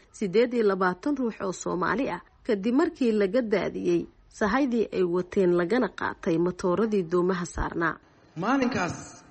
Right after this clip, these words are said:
Speaker 2: ah koob iyo tobanka bisha koob iyo tobnaad, labada kun labaatan iyo afar, ee labada doomood lagu kala wareejiyey muwaadiniinta Soomaaliyeed, mudane guddoomiye, waxaa laga daadiyey cunadii ay wateen oo dhan.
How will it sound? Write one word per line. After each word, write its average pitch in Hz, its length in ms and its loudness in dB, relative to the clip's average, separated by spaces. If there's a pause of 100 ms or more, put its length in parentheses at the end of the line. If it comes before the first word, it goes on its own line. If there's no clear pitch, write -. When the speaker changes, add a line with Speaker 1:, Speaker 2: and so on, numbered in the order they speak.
Speaker 2:
ah 196 340 -6
koob 240 160 0
iyo 247 100 2
tobanka 226 280 2
bisha 226 260 0
koob 165 200 0
iyo 143 100 2
tobnaad, 131 360 -4 (240)
labada 214 300 2
kun 220 160 -4
labaatan 185 380 0
iyo 180 140 -6
afar, 131 220 -8 (320)
ee 175 100 0
labada 226 280 2
doomood 190 420 0
lagu 180 140 -2
kala 175 180 0
wareejiyey 156 400 2
muwaadiniinta 160 440 -4
Soomaaliyeed, 139 600 0 (380)
mudane 180 240 0
guddoomiye, 160 500 0 (420)
waxaa 185 320 -6
laga 190 220 -2
daadiyey 139 460 -2 (540)
cunadii 190 540 -2 (440)
ay 139 80 2
wateen 147 440 2
oo 127 100 -4
dhan. 110 160 -10